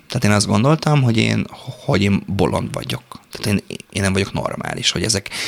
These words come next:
hogy ezek ilyen, tehát tényleg ezek már, tehát, tehát amikor már egy rögeszméssé válsz, tudod, amikor egy picit az van már benned, hogy, hogy majd várod, hogy jöjjön a roham, és akkor tényleg jön. Tehát, hogy abszolút tényleg jön. Ez egy picit ilyen, i-, igen, tehát ezt, azt éreztem, hogy, azt éreztem, hogy,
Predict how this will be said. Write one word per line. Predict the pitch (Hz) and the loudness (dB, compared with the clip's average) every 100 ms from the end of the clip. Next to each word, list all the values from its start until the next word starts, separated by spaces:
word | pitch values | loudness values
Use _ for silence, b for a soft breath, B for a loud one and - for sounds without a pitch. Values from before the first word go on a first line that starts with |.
| B B B | B B B
hogy | - 95 | -2 0
ezek | 95 95 - | 2 0 2
ilyen, | 101 98 95 95 90 - - - | 4 4 4 4 2 -4 -12 -6
tehát | - - | -6 -2
tényleg | - 95 95 | 0 0 2
ezek | 92 - | 2 2
már, | 98 101 | 2 0
tehát, | - 107 | 0 0
tehát | 110 110 - 113 | 2 2 2 2
amikor | 110 120 127 | 2 2 2
már | 120 | 4
egy | 113 | 4
rögeszméssé | 113 113 - 98 - | 4 2 2 2 2
válsz, | - 76 - | 2 0 2
tudod, | 95 | 2
amikor | 101 95 98 | 4 2 0
egy | - | 0
picit | 117 87 | 0 2
az | 98 | 2
van | 98 98 | 2 2
már | 95 95 | 2 2
benned, | 98 98 113 - | 2 4 2 2
hogy, | 104 101 B B B B B | 0 0 B B B B B
hogy | - - - 101 | -16 -12 -2 0
majd | 98 98 | 2 2
várod, | 101 101 98 - | 2 2 0 -4
hogy | - | 0
jöjjön | 90 113 | 2 4
a | 143 | 4
roham, | 107 113 123 | 4 4 4
és | 120 | 2
akkor | 120 | 0
tényleg | 117 104 98 | 0 0 -2
jön. | 110 117 131 | -4 -6 -6
Tehát, | 113 - | -6 -2
hogy | 110 | 0
abszolút | 107 - - | 0 0 0
tényleg | 98 - | 0 2
jön. | 120 143 B B B B | 2 0 B B B B
Ez | - | 0
egy | |
picit | 110 175 165 | 2 2 4
ilyen, | 123 113 113 110 - 69 78 | 4 4 4 4 0 -8 -4
i-, | 117 - - | -2 -2 -2
igen, | 113 107 98 | 0 2 2
tehát | - | 0
ezt, | 107 98 | 0 0
azt | - 101 - | 2 0 0
éreztem, | 104 101 - 101 | 0 0 0 -2
hogy, | 101 92 - | -2 -4 -4
azt | 104 - | -4 0
éreztem, | 107 - 101 | -2 -2 -2
hogy, | 95 | -2